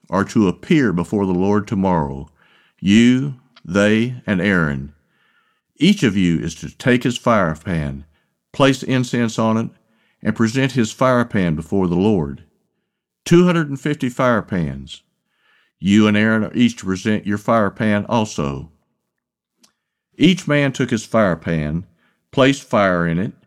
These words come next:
put incense on it, and stood at the entrance to the tent of meeting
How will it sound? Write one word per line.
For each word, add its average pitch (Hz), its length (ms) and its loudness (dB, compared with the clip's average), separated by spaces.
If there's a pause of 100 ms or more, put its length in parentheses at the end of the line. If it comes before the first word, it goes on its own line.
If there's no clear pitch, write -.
(460)
put 170 180 2
incense 110 500 -2
on 82 220 0
it, 90 100 -6 (600)
and 90 180 -2
stood 123 260 2
at 120 140 0
the 110 160 2
entrance 107 360 -2
to 95 120 -4
the 80 260 -4 (120)
tent 139 320 0
of 110 160 -4
meeting 85 460 2